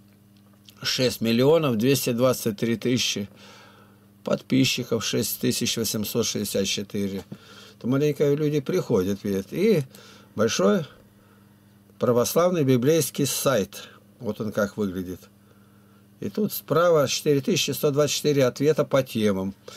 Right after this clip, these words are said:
Вот это я считаю самым ценным из всего, что есть. Здесь заложен опыт всей жизни, что здесь есть. Ну, а сейчас мы,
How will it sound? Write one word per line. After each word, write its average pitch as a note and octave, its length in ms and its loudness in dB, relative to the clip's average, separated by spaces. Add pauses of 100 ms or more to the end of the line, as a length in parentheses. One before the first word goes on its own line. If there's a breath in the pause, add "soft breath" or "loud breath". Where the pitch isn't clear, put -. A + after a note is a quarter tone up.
(120)
Вот A2 160 -2
это G3 220 2
я D3 140 4
считаю C3 440 0
самым F3 520 0
ценным E3+ 540 0
из A2 80 -6
всего, D3 280 2
что C#3+ 300 0
есть. G#2 300 0
Здесь D#3 200 0
заложен C#3 480 2 (340 loud breath)
опыт F#3 380 2
всей E3+ 320 0
жизни, G2 580 2 (680)
что - 280 0
здесь A2 320 -4
есть. G2 380 -2 (640 loud breath)
Ну, C3+ 120 -2
а E3 100 2
сейчас C#3+ 460 0
мы, A#2+ 320 0